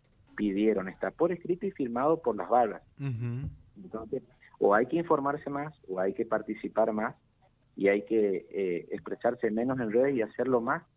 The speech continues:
Speaker 1: vías, las vías que uno generalmente tiene para hacer. Yo generalmente soy, a mí me encanta atender las llamadas, hablar con la gente y dar mucha respuesta con los que son los actores de la fiesta.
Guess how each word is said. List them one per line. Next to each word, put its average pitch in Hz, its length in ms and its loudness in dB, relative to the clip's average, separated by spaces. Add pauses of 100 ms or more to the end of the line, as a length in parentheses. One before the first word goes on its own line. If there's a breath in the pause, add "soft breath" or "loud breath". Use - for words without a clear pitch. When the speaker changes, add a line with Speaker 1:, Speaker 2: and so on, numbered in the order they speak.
(360)
Speaker 1:
vías, 127 360 -2 (120)
las 98 260 -4
vías 143 260 0
que 101 140 -2
uno 110 180 -2
generalmente 101 600 -2
tiene 104 260 -2
para 95 160 0
hacer. - 260 -6
Yo 165 120 -2
generalmente 143 420 -2
soy, 151 240 -2 (260)
a 127 60 -2
mí 135 40 6
me 139 40 6
encanta 131 540 2
atender 107 400 -2
las 120 120 -8
llamadas, 113 500 0
hablar 98 280 -2
con 98 140 -18
la 90 100 -8
gente 117 420 -4 (420)
y 104 100 2
dar 113 120 4
mucha 127 260 -6
respuesta 120 560 -4 (360)
con 110 160 2
los 107 140 2
que 147 220 0
son 120 200 -2
los 127 120 0
actores 123 460 2
de 101 80 -2
la 95 120 -4
fiesta. 87 360 -12